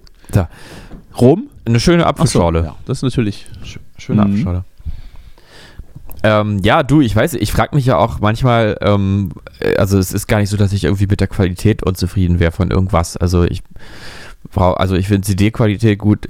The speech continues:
Speaker 1: Platte klingt natürlich auch mal ein bisschen wärmer irgendwie,
Speaker 2: Ah,
Speaker 1: aber
Speaker 2: wärmer,
Speaker 1: also
Speaker 2: ja.
Speaker 1: davon hängt's ja nun nicht ab. Also ich hab nicht das Gefühl, dass jetzt noch großartig sozusagen in der, in der Aufnahme, der, also der reinen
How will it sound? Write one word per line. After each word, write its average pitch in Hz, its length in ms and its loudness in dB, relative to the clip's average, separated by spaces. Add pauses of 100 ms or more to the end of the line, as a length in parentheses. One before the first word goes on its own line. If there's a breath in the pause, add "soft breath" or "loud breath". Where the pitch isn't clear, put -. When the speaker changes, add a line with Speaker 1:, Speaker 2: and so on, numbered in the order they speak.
(200)
Speaker 1:
Platte 98 280 2
klingt 92 220 2
natürlich 98 260 4
auch 95 80 4
mal 98 120 4
ein 92 60 0
bisschen 92 500 0 (640 soft breath)
wärmer 120 840 2
irgendwie, 110 600 4
Speaker 2:
Ah, 156 60 2
Speaker 1:
aber 98 420 2
Speaker 2:
wärmer, 90 200 -2
Speaker 1:
also 98 180 4
Speaker 2:
ja. 127 60 6
Speaker 1:
davon 113 280 0
hängt's 110 200 0
ja 113 80 4
nun 104 140 2
nicht 92 160 0
ab. - 220 -2
Also 95 180 0
ich 98 100 4
hab - 100 0
nicht 113 180 0
das 113 100 2
Gefühl, 110 280 4
dass 107 160 2
jetzt - 180 -2
noch 101 140 0
großartig 101 480 2
sozusagen 95 460 0
in 92 80 0
der, 90 240 2 (640 loud breath)
in 98 80 2
der 90 320 2 (120)
Aufnahme, 104 800 2
der, 113 160 2
also 110 160 4
der 104 220 4
reinen 104 320 0